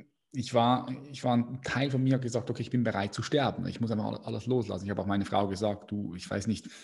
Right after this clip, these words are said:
ich, vielleicht komme ich auch nicht wieder zurück. Ich hoffe, dass ich wieder zurückkomme. Ich hab, bin schon, hab schon Bock aufs Leben." Aber, also muss auch schon bereit sein, wirklich alles loszulassen.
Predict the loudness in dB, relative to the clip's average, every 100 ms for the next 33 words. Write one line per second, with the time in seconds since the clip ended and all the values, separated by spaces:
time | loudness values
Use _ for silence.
0 | -16 -12 -10 -10 -12 -16 -16 -12 -6 -2
1 | 2 2 2 0 -4 0 0 0 -2 -2
2 | -2 -6 -6 -6 -6 -4 -2 0 0 0
3 | -4 -8 -6 -4 -2 -2 -4 -20 -14 0
4 | 2 4 4 4 0 4 4 4 0 -4
5 | -14 -16 -16 -16 -16 -18 -20 -20 _ -2
6 | 0 2 2 2 2 -2 -10 _ _ _
7 | -8 0 0 0 2 2 4 4 2 2
8 | 0 0 0 0 0 0 -2 -2 -4 -4
9 | -4 -4 -8